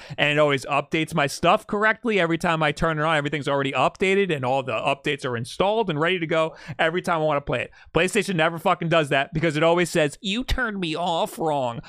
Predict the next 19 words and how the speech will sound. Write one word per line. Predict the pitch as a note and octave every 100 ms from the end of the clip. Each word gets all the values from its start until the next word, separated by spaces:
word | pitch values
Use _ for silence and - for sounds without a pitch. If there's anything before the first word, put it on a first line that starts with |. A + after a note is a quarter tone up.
| D#3+
when | D#3+ D#3+
I | D#3+
never | D3 D#3+ F3+ F#3+ F#3+
fucking | B3+ B3+ D4 D4+
did. | G#4 F#4 - - - - _ _ _ _ _ - - - _ _ _ _ _ _ _ _ _ _ C6+ _ _ _ _ - _ _ _ _ _ _ _ _ _ _ _ -
Also, | C#4 D#4 E4 F4 F4+ - - - _ -
another | E3 A#3+ C#4+
thing, | - D4+ E4+ D4+ - - - - D3 C#3
during | G#3+ C4+
the | B3
podcast | A#3 A#3 A#3 C4 B3
last | C4 B3 C4
week | B3+
when | G#3+
I | F3+
was | -
complaining | - F#3+ G#3
about | G#3+ G#3+
this, | A#3+ -